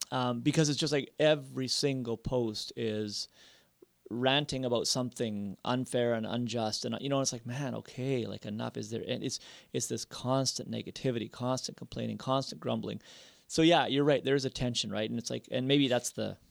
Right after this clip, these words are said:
seems like so many things there's, there's a tension, right? Like when do, when does it become unhealthy, you know, as opposed to, yeah, just speaking truthfully about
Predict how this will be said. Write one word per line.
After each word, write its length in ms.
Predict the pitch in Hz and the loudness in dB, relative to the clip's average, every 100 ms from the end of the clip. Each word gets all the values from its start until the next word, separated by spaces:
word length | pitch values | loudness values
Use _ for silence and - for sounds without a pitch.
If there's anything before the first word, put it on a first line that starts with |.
| _ - | _ -12
seems 220 | - 160 | -6 -4
like 140 | 123 - | -4 -2
so 180 | - | 0
many 140 | 123 107 | 0 -2
things 340 | - 110 101 | -4 -6 -4
there's, 260 | 104 92 - | -6 -8 -8
there's 160 | - 101 | -8 -8
a 40 | |
tension, 360 | 104 110 104 101 | -8 -8 -8 -6
right? 180 | 104 110 | -4 -4
Like 120 | 113 | -2
when 180 | 120 120 | -2 0
do, 100 | 120 113 | 0 0
when 180 | 127 160 | 0 0
does 160 | 170 | -2
it 80 | 156 | -4
become 320 | 131 - 120 | -6 -4 -6
unhealthy, 680 | - 123 117 110 - 120 113 - - - - - _ _ _ - | -4 -4 -4 -6 -6 -8 -8 -14 -20 -20 -20 -20 _ _ _ -8
you 120 | 120 | -4
know, 140 | 110 110 | -2 -2
as 160 | 113 | -2
opposed 440 | 113 - 117 113 - | -2 -2 0 0 -2
to, 60 | |
yeah, 180 | 117 87 | -2 -2
just 180 | 117 - | -4 -6
speaking 340 | - 110 110 | -6 -8 -10
truthfully 480 | 107 202 190 - 110 | -2 0 0 -2 -6
about 260 | 107 110 | -2 -4